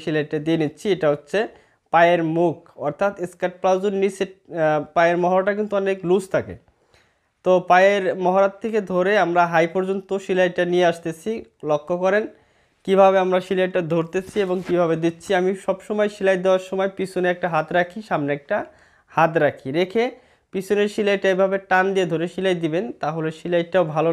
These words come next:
লাস্টিং করবে এবং কোনো জায়গায় কাপড় ঘুষ ধরবে না বা জড়ো জড়ো হয়ে থাকবে না। এজন্য সবসময় পিছনে একটা হাত দিয়ে চেষ্টা করবেন, চেষ্টা না করলে ভাই কোনো কিছু হবে না। এই যে দেখেন সেলাই শেষে একটা খুব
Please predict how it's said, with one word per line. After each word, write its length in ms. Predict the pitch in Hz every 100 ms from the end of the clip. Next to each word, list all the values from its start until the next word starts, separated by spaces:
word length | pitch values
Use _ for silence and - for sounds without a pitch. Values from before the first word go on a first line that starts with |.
| 160
লাস্টিং 300 | 160 - 180
করবে 320 | 180 190 196 262 - _ _ _ _ _
এবং 280 | 190 190 180 190 - _
কোনো 340 | - 185 190 185
জায়গায় 240 | 185 185 185
কাপড় 300 | 170 190 170
ঘুষ 240 | 151 175 165
ধরবে 220 | 147 127 110
না 60 | 90 - _
বা 120 | 139 143 135
জড়ো 180 | 170 170
জড়ো 160 | 160 160
হয়ে 140 | 165 156
থাকবে 240 | 156 143 151
না। 60 | 180 - _ _ _ _ _ -
এজন্য 300 | 170 190 214
সবসময় 500 | 220 190 185 202 196 196
পিছনে 240 | 185 180 175
একটা 140 | 175 170
হাত 180 | 156 151
দিয়ে 220 | 156 170 170
চেষ্টা 220 | 180 185
করবেন, 320 | 185 143 127 190 226
চেষ্টা 240 | 208 220 220
না 120 | 214 214
করলে 220 | 208 196
ভাই 240 | 185 170 180 180
কোনো 140 | 170 170
কিছু 300 | 170 175 196
হবে 300 | 165 147 135 120
না। 60 | 104 - _ _ _ _ _ -
এই 100 | 185
যে 60 | 202
দেখেন 260 | 190 196 202
সেলাই 300 | 214 202 202
শেষে 180 | 202 190 190
একটা 140 | 190 185
খুব 100 | -